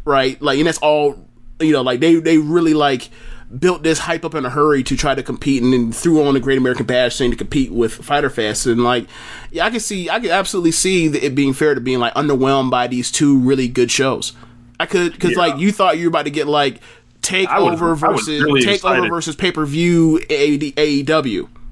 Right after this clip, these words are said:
Speaker 1: I can
Speaker 2: Right.
Speaker 1: see that, yeah.
Speaker 2: Like, I was really excited for Fyter Fest 'cause, like, I went to Fyter Fest last year, and that was, like, one of my favorite shows they did,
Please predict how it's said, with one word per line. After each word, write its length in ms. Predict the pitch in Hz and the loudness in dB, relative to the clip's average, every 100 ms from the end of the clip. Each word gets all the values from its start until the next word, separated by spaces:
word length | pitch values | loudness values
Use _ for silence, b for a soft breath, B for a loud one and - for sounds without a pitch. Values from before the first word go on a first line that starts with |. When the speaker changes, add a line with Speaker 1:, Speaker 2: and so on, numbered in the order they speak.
| - | -6
Speaker 1:
I 40 | 139 | -2
can 60 | |
Speaker 2:
Right. 100 | 170 | 0
Speaker 1:
see 140 | - 139 | -2 -6
that, 220 | 110 107 - | -6 -8 -2
yeah. 240 | 147 107 - - | -2 -2 -6 -2
Speaker 2:
Like, 200 | 123 110 | 0 2
I 140 | 127 | 0
was 180 | 175 113 | 0 0
really 160 | 135 | 0
excited 260 | 117 139 139 | 0 0 0
for 100 | 104 | -2
Fyter 280 | 90 110 107 | 0 0 0
Fest 260 | 110 107 | 0 -2
'cause, 140 | - 98 | -2 0
like, 260 | 98 98 - - | 0 -2 -8 -2
I 40 | |
went 180 | 131 147 | 0 0
to 140 | 113 98 | -2 -4
Fyter 220 | 117 117 | -2 0
Fest 200 | 120 110 | 0 0
last 260 | 113 147 117 | 2 2 0
year, 100 | 101 | -2
and 60 | |
that 120 | 127 | -2
was, 80 | 165 | 0
like, 160 | 101 95 | -2 -2
one 160 | 107 | -2
of 40 | 110 | -2
my 120 | 107 | -2
favorite 300 | - 127 117 | -2 -2 -2
shows 340 | - 143 160 | -2 0 2
they 140 | 98 92 | 0 0
did, 340 | 90 87 87 | 0 0 -2